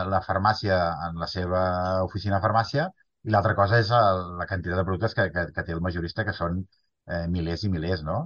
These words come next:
I això ens fa-, ens facilita, doncs, el poder oferir al pacient, eh, el producte que, que necessita en, en un marge de temps molt, molt curt, perquè la logi-, la logística de, de les cooperatives és molt, molt ràpida, ja que cada,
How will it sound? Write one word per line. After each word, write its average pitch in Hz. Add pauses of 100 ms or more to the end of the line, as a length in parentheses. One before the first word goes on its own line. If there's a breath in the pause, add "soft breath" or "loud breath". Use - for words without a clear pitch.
I 82
això 82
ens -
fa-, 92
ens 92
facilita, 90
doncs, 90
el 82
poder 87
oferir 92
al 90
pacient, 95
eh, -
el 92
producte 98
que, 101 (420)
que 98
necessita 117 (320)
en, 95
en 98
un 95
marge 101
de 98
temps 101
molt, 101
molt 98
curt, 113 (380)
perquè 92
la 90
logi-, 90
la 98
logística 92
de, 98 (640)
de 98
les 95
cooperatives 95
és 98
molt, 87
molt 85
ràpida, 95
ja 85
que 85
cada, 85